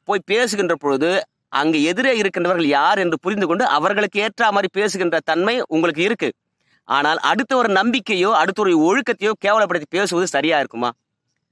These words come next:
இது நான் சிவகுமாருக்கும் வைக்கிறேன். அதே மாதிரியான கேள்வி நம்முடைய விஜய் சேதுபதி அவர்களுக்கும் வைக்கிறேன்.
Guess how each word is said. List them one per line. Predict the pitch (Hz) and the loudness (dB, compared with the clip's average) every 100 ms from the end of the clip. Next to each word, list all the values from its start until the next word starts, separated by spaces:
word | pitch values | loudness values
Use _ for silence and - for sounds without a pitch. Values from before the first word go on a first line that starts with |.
| _ _ _ _ - | _ _ _ _ -4
இது | 147 147 135 113 113 | -2 0 0 0 -2
நான் | 131 131 151 160 | -2 0 0 -2
சிவகுமாருக்கும் | - 185 - 180 180 180 185 | -2 -4 -2 0 0 0 -2
வைக்கிறேன். | 131 113 110 156 - _ _ _ - | -2 -4 -4 -4 -8 _ _ _ -6
அதே | 127 156 208 | -2 2 2
மாதிரியான | 240 202 165 147 131 | 2 0 0 0 -2
கேள்வி | 151 175 175 180 262 - _ _ _ _ - | -2 -2 0 -2 -4 -6 _ _ _ _ -6
நம்முடைய | 143 147 139 135 123 113 - _ _ _ _ _ _ _ _ | 0 0 2 2 0 -2 -6 _ _ _ _ _ _ _ _
விஜய் | 123 143 196 | -6 -2 -2
சேதுபதி | - 196 180 165 | 0 -2 0 0
அவர்களுக்கும் | 147 131 127 170 | 0 0 -2 -2
வைக்கிறேன். | 131 - 107 | -2 -4 -10